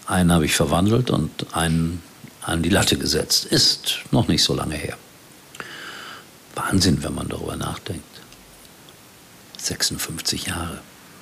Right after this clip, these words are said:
mein lieber Scholli. So, Kro-, Kroatien jetzt gegen Brasilien, da dürfte Brasilien der klare Favorit sein. Marco Bode hat ein Interview gegeben im Weser Kurier und ich finde, er hat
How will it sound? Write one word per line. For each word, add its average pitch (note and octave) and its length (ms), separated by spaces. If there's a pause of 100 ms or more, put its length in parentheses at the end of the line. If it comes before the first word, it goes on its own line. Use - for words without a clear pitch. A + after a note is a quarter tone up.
(180)
mein D2 240
lieber E2+ 360
Scholli. D2+ 300 (800)
So, D#3+ 240
Kro-, - 420
Kroatien C3+ 500
jetzt C3 220
gegen A2+ 220
Brasilien, A#2+ 640
da G#2 100
dürfte G2+ 420
Brasilien D#2+ 560
der C#2+ 240 (260)
klare D2 400 (480)
Favorit - 540
sein. - 220 (760)
Marco C3+ 260
Bode C#3 360 (340)
hat G2 200
ein F#2 180
Interview F#2 440
gegeben F2 640
im D#2+ 300
Weser G2 300
Kurier F2+ 420
und D#2+ 100
ich - 80
finde, G2+ 260
er E2+ 100
hat D2+ 80